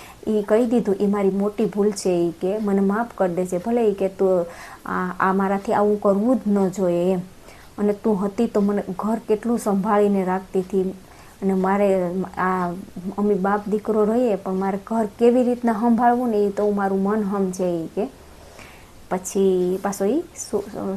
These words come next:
શાંત થઈ ગયો. પછી પાછો ધીરેકથી કે, તો ભલે તું એમ કહેતી હોય કે મેં ચરિત્રહીનનો એ તારો ખોટો આક્ષેપ નાખ્યો, તો, તો મેં ક્યારે તને એટલા બાર તેર વર્ષની અંદરમાં મેં તને કેદી દહેજ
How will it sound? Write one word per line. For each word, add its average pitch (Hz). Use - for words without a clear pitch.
શાંત 214
થઈ 202
ગયો. 180
પછી 190
પાછો 190
ધીરેકથી 214
કે, 208
તો 202
ભલે 208
તું 214
એમ 214
કહેતી 220
હોય 190
કે 185
મેં 196
ચરિત્રહીનનો 196
એ 180
તારો 185
ખોટો 214
આક્ષેપ 196
નાખ્યો, 180
તો, 202
તો 196
મેં 202
ક્યારે 302
તને 208
એટલા 196
બાર 190
તેર 214
વર્ષની 214
અંદરમાં 202
મેં 240
તને 247
કેદી 247
દહેજ 202